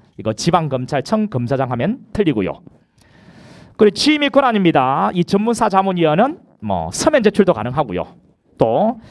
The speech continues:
직접 설명이나 의견을 진술할 수도 있습니다. 사건에 대해서. 자, 검사는 전문사 자문이 제출한 서면이나 의견 진술에 관하여 피해자 또는 변호인에게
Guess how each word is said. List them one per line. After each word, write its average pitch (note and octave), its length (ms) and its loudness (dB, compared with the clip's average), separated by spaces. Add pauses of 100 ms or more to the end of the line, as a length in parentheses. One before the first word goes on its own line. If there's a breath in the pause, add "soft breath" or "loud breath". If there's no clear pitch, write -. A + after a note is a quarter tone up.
(140 loud breath)
직접 G3+ 320 0
설명이나 F#3 480 2
의견을 D#3 280 2
진술할 C3 380 -2
수도 F#3+ 420 0
있습니다. C#3+ 360 -2
사건에 B2+ 320 -6
대해서. F#2 500 -4 (1300 loud breath)
자, D#3 120 2
검사는 F3+ 400 0
전문사 B3+ 420 0
자문이 A#3 340 0
제출한 A#3+ 320 0
서면이나 G3 460 0
의견 F3 220 0
진술에 E3 580 0 (1000)
관하여 C#3+ 480 0
피해자 G3+ 220 2
또는 F#3+ 220 0
변호인에게 D#3 520 0